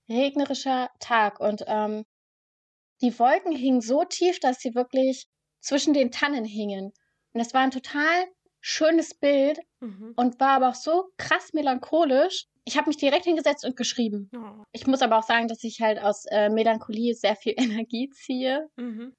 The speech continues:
Speaker 1: Das klingt irgendwie schlimmer, als es ist.
Speaker 2: Nee, ich verstehe das vollkommen.
Speaker 1: Ja, ich wollte grad sagen, also ich weiß, dass es vielen Künstlern so geht, dass die aus negativen Gefühlen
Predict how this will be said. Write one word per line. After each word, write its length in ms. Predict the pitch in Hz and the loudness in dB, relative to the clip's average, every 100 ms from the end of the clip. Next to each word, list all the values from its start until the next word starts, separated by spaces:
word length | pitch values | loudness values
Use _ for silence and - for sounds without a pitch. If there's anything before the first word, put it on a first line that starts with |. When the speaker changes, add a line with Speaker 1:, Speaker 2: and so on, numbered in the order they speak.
| _ | _
Speaker 1:
Das 240 | - 208 - | -14 -14 -12
klingt 300 | - 247 254 | -2 -2 0
irgendwie 600 | 233 226 220 214 208 - _ _ _ _ _ _ _ _ | -2 -2 -4 -2 -2 -4 _ _ _ _ _ _ _ _
schlimmer, 640 | - - 247 240 320 330 | -12 -4 0 2 2 2
als 240 | 269 247 | 0 -2
es 100 | 233 | -6
ist. 340 | - 466 - _ _ _ _ _ | -2 -2 -2 _ _ _ _ _
Speaker 2:
Nee, 100 | 214 | -18
ich 100 | 214 | -18
verstehe 360 | 233 - 240 233 | -20 -18 -16 -16
das 180 | 220 | -16
vollkommen. 500 | - 202 - 190 196 202 254 | -18 -20 -20 -20 -20 -8 0
Speaker 1:
Ja, 180 | 247 | 2
ich 100 | 254 | 2
wollte 140 | 262 254 | -2 -2
grad 100 | 240 | 0
sagen, 200 | 247 208 | 0 -2
also 120 | 220 | -6
ich 160 | 220 - | -2 2
weiß, 160 | 254 | 2
dass 160 | 262 254 | 0 -8
es 160 | 233 | -12
vielen 300 | - 285 294 | -4 0 2
Künstlern 560 | 269 262 247 - 226 233 | 2 0 -2 2 2 2
so 140 | 233 | -2
geht, 480 | 214 233 226 208 - - | -4 2 4 4 0 -2
dass 200 | 208 - | -2 2
die 140 | 233 | 2
aus 240 | 220 214 _ _ _ _ | 2 0 _ _ _ _
negativen 560 | 226 226 254 254 262 240 | -6 -2 0 0 -2 -4
Gefühlen 600 | 208 - 254 285 339 | -6 -6 -4 -2 -2